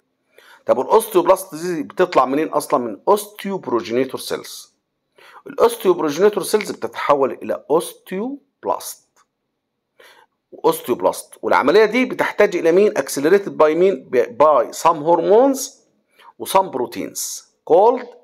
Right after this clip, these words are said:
سكليتال جروس فاكتورز. السكليتال جروس فاكتورز دي بتعمل، بتعمل ايه؟ ستيموليت الجروث اوف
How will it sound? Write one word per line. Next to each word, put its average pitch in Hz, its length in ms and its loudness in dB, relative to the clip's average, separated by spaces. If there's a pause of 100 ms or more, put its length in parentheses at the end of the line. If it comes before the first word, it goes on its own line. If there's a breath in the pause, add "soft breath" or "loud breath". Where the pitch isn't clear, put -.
(140)
سكليتال 131 600 -4
جروس 101 260 -8
فاكتورز. - 540 -18 (880 soft breath)
السكليتال 180 760 0
جروس 220 260 2
فاكتورز 220 380 0
دي 214 120 -4
بتعمل، 175 580 0
بتعمل 175 380 0
ايه؟ 185 160 2
ستيموليت 143 640 0
الجروث 139 680 2 (440)
اوف 233 200 4